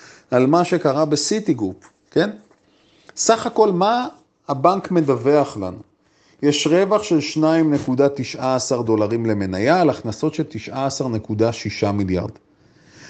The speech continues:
התחזית הייתה לאחד נקודה שש שמונה, רווח למניה, והכנסות של שמונה עשר נקודה ארבע. זאת אומרת, אם אני מסתכל על הרווח, הרווח היה גבוה משמעותית יותר, אבל ההכנסות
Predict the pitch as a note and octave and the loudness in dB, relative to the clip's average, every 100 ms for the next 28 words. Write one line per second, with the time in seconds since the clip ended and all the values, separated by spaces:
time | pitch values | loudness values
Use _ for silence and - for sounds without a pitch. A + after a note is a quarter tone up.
0 | - - - D#3+ - A#2 C3+ F#3+ F#3 D#3+ | -4 -2 0 0 0 0 2 2 2 2
1 | C#3 A2+ G#2+ - C#3+ C#3 C#3 C3+ A#2+ B2 | 2 2 -2 -2 -2 0 -4 -4 0 0
2 | A#2 - _ - A2+ - G#2 G2 G#2 - | 0 -6 _ -4 -4 -2 -4 -4 -4 -10
3 | _ _ _ _ _ _ _ _ _ _ | _ _ _ _ _ _ _ _ _ _
4 | A2+ B2 B2+ C#3 B2 C3+ D#3+ G3 D#3 C3 | 2 4 4 0 0 2 2 2 2 0
5 | C#3+ B2+ G3+ G3 F3+ - C#3+ C#3 D#3 D#3+ | -2 -4 -4 0 -2 -2 -4 0 0 0
6 | D#3 C#3 A#2 - A2+ A#2 - G2+ F2+ E2 | -2 -4 -4 -6 -2 -2 -2 -4 -4 -8
7 | - _ _ - - - D3 D3 F#3+ G#3+ | -16 _ _ -20 -20 0 2 4 4 4
8 | G3+ F#3+ - A#3+ B3+ A3 F3+ - D#3+ E3 | 0 0 -2 0 2 2 0 0 -2 4
9 | E3+ D#3 C3 B2+ D3 C#3 - A2 C3 A#2+ | 4 6 4 2 0 0 -4 -4 -4 -4
10 | - A2 A2+ E3 _ _ _ _ G2+ A2 | -4 -4 -4 -8 _ _ _ _ 2 2
11 | A2 C3 A#2 G#2+ - G2+ F2+ F2 E2 G2 | 4 2 2 -2 -4 -6 -6 -8 -8 -8
12 | F#2+ D#3+ G3 _ _ _ _ _ _ _ | -6 -6 -8 _ _ _ _ _ _ _
13 | _ _ _ - G2 G2+ G#2+ G#2+ B2+ A#2 | _ _ _ -2 0 2 0 -2 -2 -2
14 | - A#3+ C#4 - | 0 0 0 -6